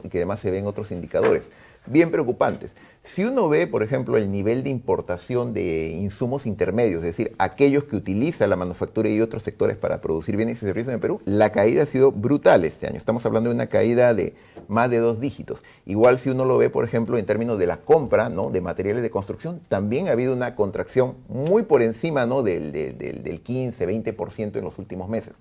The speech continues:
Yo me temo que esta tendencia se va a mantener y eso va a responder no solamente al entorno internacional, ¿no?, que está muy complicado, a fenómenos, ¿no?, eh,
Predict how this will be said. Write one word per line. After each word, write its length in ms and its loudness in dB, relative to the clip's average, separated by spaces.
Yo 220 8
me 120 6
temo 420 0
que 180 8
esta 260 4
tendencia 500 -4
se 140 -6
va 80 2
a 40 -2
mantener 640 -4
y 220 0
eso 240 2
va 100 4
a 20 2
responder 440 0
no 100 -4
solamente 520 0
al 80 0
entorno 360 0
internacional, 880 -4
¿no?, 220 -4
que 120 -6
está 240 -6
muy 180 -4
complicado, 840 4
a 100 -2
fenómenos, 640 0
¿no?, 340 2
eh, 80 -2